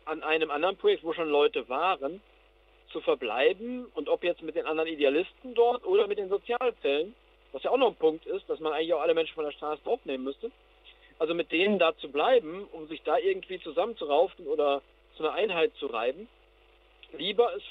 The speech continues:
vorzogen, mit, äh, speziellen eigenen Aspekten einen eigenen Anlauf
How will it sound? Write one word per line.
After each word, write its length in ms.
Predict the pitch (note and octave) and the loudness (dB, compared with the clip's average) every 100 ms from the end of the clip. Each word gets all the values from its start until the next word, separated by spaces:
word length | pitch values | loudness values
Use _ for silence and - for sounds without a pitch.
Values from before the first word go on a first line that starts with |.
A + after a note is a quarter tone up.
| - | 4
vorzogen, 800 | D#3 F3 - A3 A#3+ C4 C#4 B3+ E3+ | 4 4 0 0 0 -4 -8 -10 -6
mit, 220 | D#3+ G3 - - | -4 -4 -8 -12
äh, 160 | F#3+ F#3 | -8 -8
speziellen 680 | - F3 - D3 D#3 G3 G3+ | -6 -8 -4 2 4 4 0
eigenen 420 | C#3 F3+ F#3 E3+ | -2 -2 -2 -8
Aspekten 800 | D#3+ - - - _ - A3 A#3+ _ - _ _ | -8 -6 -4 -4 _ -12 -12 -12 _ -20 _ _
einen 260 | D3+ E3+ C3 | -2 -2 0
eigenen 400 | C3 D#3+ F3 E3+ | 0 0 0 -2
Anlauf 400 | - G#3+ E3 | -2 2 2